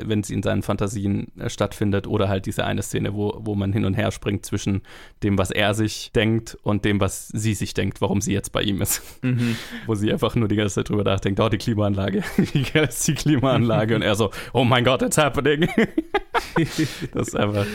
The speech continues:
Speaker 1: äh, ja,
Speaker 2: Ja.
Speaker 1: da muss ich tatsächlich lachen. Aber ja, also was jetzt die komöd-, ihre komödiantische Seite, äh, ist, da werden wir noch, äh, deutlich mehr zu sehen kriegen als jetzt hier. Auch wenn sie mir hier sehr gut gefallen hat. Und halt, was, was du vorhin gemeint hast, Ted, was halt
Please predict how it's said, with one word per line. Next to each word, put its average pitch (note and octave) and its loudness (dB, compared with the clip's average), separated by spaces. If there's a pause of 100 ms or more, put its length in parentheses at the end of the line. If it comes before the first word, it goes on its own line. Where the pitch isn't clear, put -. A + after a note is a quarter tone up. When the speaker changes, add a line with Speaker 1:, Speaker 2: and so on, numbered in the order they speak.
(140)
Speaker 1:
äh, A#2 0
ja, A2+ 0
Speaker 2:
Ja. G#2+ -4 (100)
Speaker 1:
da A2 2
muss G2 -2
ich G#2 -6
tatsächlich - -8
lachen. - -8 (480)
Aber A#2+ 2
ja, G2+ 2
also G#2+ 2
was - -2
jetzt - -4
die A2 -2
komöd-, A2+ -2
ihre A2+ 2
komödiantische A2 0
Seite, G#2 0
äh, G#2 -4
ist, - -4
da - -2
werden G#2+ -2
wir - -6
noch, - -10
äh, A#2+ -6
deutlich G2+ -2
mehr G2 -4
zu A2 -6
sehen G#2 -4
kriegen - -6
als D3+ -6
jetzt - -8
hier. - -6 (340)
Auch G#2+ 2
wenn G#2+ 2
sie - -4
mir G#2+ -2
hier A2 -2
sehr E3 -2
gut - -8
gefallen G2+ -6
hat. G2 -2
Und A2 0
halt, A2 2
was, - 0
was A2 0
du A2+ 0
vorhin G#2+ 2
gemeint G#2 2
hast, G#2+ 0
Ted, - -2
was - 0
halt G2 0